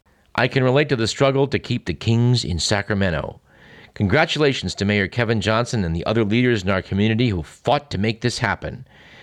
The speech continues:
I hope the Sacramento Zoo will be around for future generations to enjoy." Signed by Mary Healy, Sacramento. Well, Miz Healy, uh, we certainly hope so too. We hope the city has enough money to fund both an arena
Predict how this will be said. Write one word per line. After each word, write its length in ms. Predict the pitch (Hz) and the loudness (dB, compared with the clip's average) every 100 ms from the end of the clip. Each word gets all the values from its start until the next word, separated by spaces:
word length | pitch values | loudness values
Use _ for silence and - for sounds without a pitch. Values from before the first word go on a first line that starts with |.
| - - | -20 -4
I 80 | 101 | 0
hope 180 | 127 | 0
the 80 | 113 | -2
Sacramento 520 | - 131 131 123 117 107 | 0 0 2 0 2 2
Zoo 240 | 101 131 | 2 2
will 160 | 101 90 | 2 0
be 160 | 107 | 0
around 380 | 101 117 131 143 | 2 2 2 2
for 120 | 135 80 | -2 -2
future 280 | 123 123 | -2 -2
generations 680 | 98 117 117 113 110 110 107 | 0 2 2 0 0 -2 -4
to 160 | - 104 | 0 2
enjoy." 460 | 95 107 92 69 92 | 2 2 2 0 -6
Signed 360 | - 95 92 | -4 -2 0
by 280 | 85 87 87 | 0 -2 -2
Mary 340 | 78 92 113 107 | -2 0 0 0
Healy, 520 | 113 107 85 65 - _ _ _ _ _ | 0 0 -2 -4 -14 _ _ _ _ _
Sacramento. 680 | - 85 92 92 85 64 - _ _ _ _ _ _ _ _ _ _ - - - - | -4 -2 0 0 0 -4 -10 _ _ _ _ _ _ _ _ _ _ -20 -20 -20 -4
Well, 320 | 113 143 170 | 4 4 4
Miz 320 | 98 135 143 117 | 2 2 2 2
Healy, 420 | 147 156 190 151 | 2 4 2 2
uh, 260 | 113 110 | 2 2
we 200 | 107 120 | 2 0
certainly 340 | 156 - 117 127 | 2 2 2 2
hope 240 | 131 139 | 4 2
so 200 | - 156 | 4 2
too. 500 | 147 - 220 113 69 - _ _ _ _ _ _ - | 2 4 4 4 -2 -12 _ _ _ _ _ _ -4
We 100 | 87 | 2
hope 180 | 139 160 | 4 2
the 80 | 120 | 0
city 300 | - 143 127 | 2 2 4
has 200 | 135 131 | 2 0
enough 200 | 127 113 | -2 0
money 240 | 123 131 | 0 2
to 80 | 107 | 0
fund 500 | - 123 120 113 - | 0 0 2 -2 2
both 380 | 143 180 139 - | 4 4 2 -2
an 140 | 110 | 0
arena 560 | 110 110 117 127 165 | 0 2 2 4 2